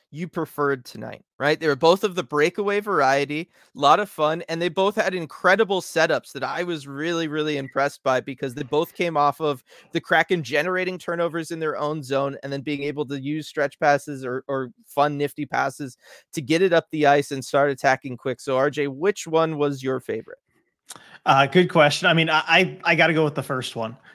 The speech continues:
Speaker 2: just because you have McDavid coming down on that play, and you just have defense by committee, right? You got three players in there, which means you had forwards back as well. Like, Bjorkstrand was the final guy to knock that puck off of McDavid's stick, and then he's able to turn it around quickly,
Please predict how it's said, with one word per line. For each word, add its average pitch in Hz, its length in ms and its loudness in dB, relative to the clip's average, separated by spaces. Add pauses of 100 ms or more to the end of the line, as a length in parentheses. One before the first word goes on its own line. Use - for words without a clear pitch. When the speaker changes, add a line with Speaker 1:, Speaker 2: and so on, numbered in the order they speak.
(100)
Speaker 2:
just - 260 2
because 180 280 2
you 160 100 4
have 156 180 4
McDavid 151 560 0
coming 143 320 0
down 127 440 0 (160)
on 151 280 0
that 139 240 0
play, 151 180 2
and 170 180 2
you 180 60 2
just 170 200 -2
have 185 280 2 (480)
defense 214 480 0
by 190 220 4
committee, 165 380 0
right? 143 160 0
You 170 80 -4
got - 160 -2
three 220 360 -4
players 180 520 0
in 139 160 -2
there, 139 280 0 (120)
which 180 180 -2
means 208 220 2
you 190 80 2
had 220 160 -2
forwards 180 500 -2
back 131 320 0
as 127 140 -6
well. 139 280 -2
Like, 120 200 -8
Bjorkstrand 156 540 -2
was 123 100 -8
the 143 80 -4
final 143 320 -2
guy 139 160 0
to 131 80 -2
knock 131 320 -4
that 131 240 0
puck 139 240 -2 (320)
off - 180 2
of 151 80 -4
McDavid's 139 540 -2
stick, 190 420 -2
and 160 140 0
then 147 80 0
he's 156 160 0
able 156 180 0
to 156 80 0
turn 160 240 -2
it 143 60 -4
around 143 320 0
quickly, 139 500 -6